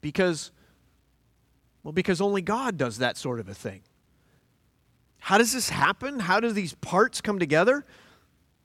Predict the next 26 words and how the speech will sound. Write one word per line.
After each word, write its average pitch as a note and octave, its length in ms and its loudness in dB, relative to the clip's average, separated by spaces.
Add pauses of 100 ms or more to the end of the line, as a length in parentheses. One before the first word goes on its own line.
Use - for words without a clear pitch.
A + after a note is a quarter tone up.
(760)
Verse D#3 160 -8
eighteen F3 720 0
says, D#3 640 2 (1600)
after - 260 -8
talking D#3+ 440 0
about D#3 180 4
these C3 160 -4
different D#3+ 380 -2
parts, F#3+ 480 4
"As F#3+ 280 2
it A3+ 120 0
is, E3 420 2 (400)
God G3+ 500 6
arranged F#3+ 840 0
the E3+ 80 -2
members E3 920 0 (440)
in D3 80 -4
the D#3 80 0
body, D3+ 680 6 (220)
each A#3 260 4
one A3+ 240 4
of E3 140 2
them C#3 380 0
as F#3+ 260 0
he A3 200 -4
chose." F#3 720 -2